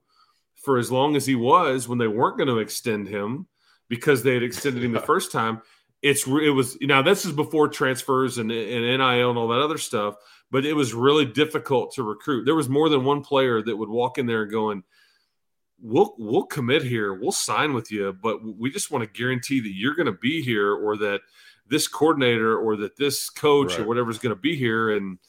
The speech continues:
Speaker 1: that was difficult to, to kinda maneuver through. And I think you kinda paid for some of that. But a-, again, that's the business part of college athletics.
Speaker 2: Um, I don't think, um,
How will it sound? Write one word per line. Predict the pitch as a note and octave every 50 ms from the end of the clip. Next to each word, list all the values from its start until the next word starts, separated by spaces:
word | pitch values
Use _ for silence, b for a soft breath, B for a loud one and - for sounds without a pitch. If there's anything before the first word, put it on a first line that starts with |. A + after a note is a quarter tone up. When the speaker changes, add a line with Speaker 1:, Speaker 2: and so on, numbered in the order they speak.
| b b b b b b b _ _ - G#2 G#2+
Speaker 1:
that | A2+ A#2+ A#2+ B2
was | A#2+ A#2+ A2 -
difficult | - - C3 A2 A#2+ A#2+ - C#3 C3 - - -
to, | - B2+ A2 G#2+ G#2 -
to | - - A#2
kinda | - - C3 G#2+ G#2+ G#2+
maneuver | G#2+ A2 A2 A2+ C3+ C#3 D#3+ C#3+
through. | - - A2+ G#2
And | G#2 G2+
I | G2
think | - - A2 -
you | - A2
kinda | - - A#2+ G2+
paid | - - - B2 C#3+ D3+
for | - -
some | G#2 - - A2 F#2+
of | F#2 F#2
that. | F#2 F#2+ A2 - -
But | G#2 G2 F#2+ F2+ - b b b b b b b b -
a-, | A2 G2
again, | B2+ B2 C#3 D#3+ C3 A2+
that's | A2 G#2+ A2+ -
the | - C3
business | A2+ G2+ B2 C3+ B2 A#2 B2 A#2+
part | - - C3+ B2 A#2+
of | A#2
college | - - B2 A#2 B2+ A#2 A2+
athletics. | B2 A#2+ A#2+ A#2+ C3+ C3+ A2 - - - - - _ _ _ _ _ _ _ _ _ _ _ _ _ _ _ _ -
Speaker 2:
Um, | G#2+ G#2+ A2 G#2+ G#2+ G#2+ G#2+ G#2 - -
I | A#2+ B2
don't | A2 B2+ C#3 F#2+ G2+
think, | - B2 A#2+ B2+ C3 A2+ F#2+ - B2+
um, | A2 G#2 G2 F#2+ F2+ E2+ D#2+ D#2 D#2 F2